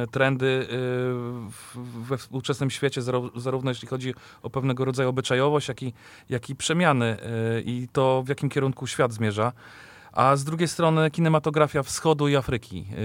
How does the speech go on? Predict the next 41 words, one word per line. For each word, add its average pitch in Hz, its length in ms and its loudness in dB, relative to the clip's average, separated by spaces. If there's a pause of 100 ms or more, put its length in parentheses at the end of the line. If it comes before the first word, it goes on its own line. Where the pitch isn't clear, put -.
(100)
Y, 107 40 -2
będziemy 123 300 0
mieli 135 500 0
filmy 135 280 2
z - 60 -4
Tajlandii, 135 440 2
z 123 40 -4
Indonezji, 127 500 2
nawet 131 280 0
z - 20 -6
Butanu 131 500 4
i 127 100 0 (140)
z 120 140 -4
Mozambiku, 127 680 0 (480)
więc, 127 360 0
y, 135 380 0
to, 147 140 4
to 143 120 0
będzie 139 260 2
absolutna 147 460 0
podróż 131 300 -4
po 123 100 -4
świecie. 147 300 -2
Dopełnieniem 160 520 4
tego, 147 560 2 (120)
tego 147 180 -2
wszystkiego 151 500 -2
będą 147 260 2
jeszcze 143 420 2 (280)
spotkania 135 580 2
z, - 160 -8 (520)
z, 113 60 -10
z 131 240 -2
ludźmi, 147 300 0
którzy 139 280 -6
gdzieś, 139 380 -2 (500)
gdzieś 139 280 -2
po 151 100 0
tym 143 140 -2
świecie 143 300 -2
jeżdżą. 139 500 4